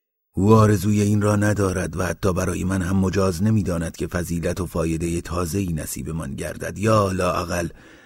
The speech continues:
بر فضایل قبلیمان چیزی اضافه شود. خلاصه زن من در مسیحیت علاوه بر هر گونه تلاش و مراقبت روحی که در خارج از دایرهٔ افزار زدن بر امیال غریزی لازم است،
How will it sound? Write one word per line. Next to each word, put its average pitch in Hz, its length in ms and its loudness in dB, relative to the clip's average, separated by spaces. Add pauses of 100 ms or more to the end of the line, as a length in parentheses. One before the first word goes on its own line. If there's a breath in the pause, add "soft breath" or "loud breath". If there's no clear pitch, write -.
(140 loud breath)
بر 90 120 2
فضایل 85 640 0
قبلیمان 80 600 -4
چیزی 71 600 -8
اضافه - 380 -8
شود. - 480 -12 (880)
خلاصه 98 500 2
زن 98 260 2
من 98 220 0
در 95 180 0
مسیحیت 90 760 -4 (400 soft breath)
علاوه 95 340 6
بر 98 200 4
هر 101 200 2
گونه 104 280 2
تلاش 98 400 0
و 104 40 0
مراقبت 92 580 0
روحی 87 400 -2
که 85 160 -4
در 90 140 -2
خارج 92 500 0
از 90 180 0
دایرهٔ 92 540 2
افزار 87 400 0
زدن 90 500 0
بر 85 260 -4
امیال 92 460 0
غریزی 95 440 -4
لازم 85 400 -6
است، - 420 -10